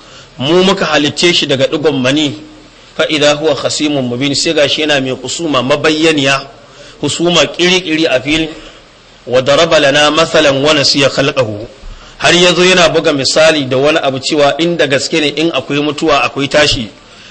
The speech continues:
to a tayar da wannan abun mana. Allah ya ce, "Wa nasiya khalqahu," ya manta yadda aka halicce shi. Qala, har yana cewa, "Man yuhyil idama wa hiya ramim," waye zai dawo da wannan kashin bayan ya diddige ya mai da shi yadda yake da?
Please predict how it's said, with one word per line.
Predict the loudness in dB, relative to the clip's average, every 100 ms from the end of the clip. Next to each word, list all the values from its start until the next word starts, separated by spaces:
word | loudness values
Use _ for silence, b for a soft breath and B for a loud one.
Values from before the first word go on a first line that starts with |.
| B
to | -2
a | 0
tayar | 2 4 2 2
da | 0
wannan | 2 2 0 0
abun | -2 -2
mana. | 0 0 -2 -8 -20 -20 -20 -20 B B
Allah | 0 2
ya | 0
ce, | 0
"Wa | -2
nasiya | 0 0 0 0
khalqahu," | 0 0 0 -4 0
ya | 2
manta | 2 0 -2 -2
yadda | -2 -2 -2
aka | -2 -4
halicce | -4 -4 -2 0 2
shi. | 0 -4 -12 -20 B B B B
Qala, | 0 2 2
har | 2
yana | 2 2 2
cewa, | 0 0 0
"Man | 2 0
yuhyil | -2 -2 -2 -2 -2
idama | 0 2 2 0
wa |
hiya | 0 0 0
ramim," | -2 -8 -12 -18 -20 B B B B B
waye | 0 4 4
zai | 2 0
dawo | 4 4 4 4
da | 2
wannan | 2 2 0 0 -2
kashin | -2 0 2
bayan | 2 2 2
ya | 0
diddige | 0 -4 -4 -4 -2
ya | -2
mai | 0
da | 0
shi | 0 0 -2
yadda | 0 -2
yake | 0 -2
da? | -2